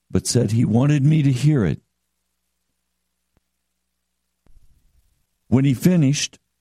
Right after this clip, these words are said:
I stood and spoke for about ten minutes, and then I said, "My dear brother,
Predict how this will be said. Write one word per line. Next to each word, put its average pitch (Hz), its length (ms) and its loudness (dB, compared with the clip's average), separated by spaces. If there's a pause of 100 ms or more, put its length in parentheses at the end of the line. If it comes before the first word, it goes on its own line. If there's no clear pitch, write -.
(260)
I 123 140 0
stood 117 420 0
and 113 160 2
spoke - 540 -4
for 107 200 0
about 110 400 -2
ten 135 300 0
minutes, 92 600 -2 (1300)
and 101 160 0
then 98 140 0
I 98 120 0
said, 85 400 -4
"My 92 160 0
dear 98 200 -2
brother, 87 480 -2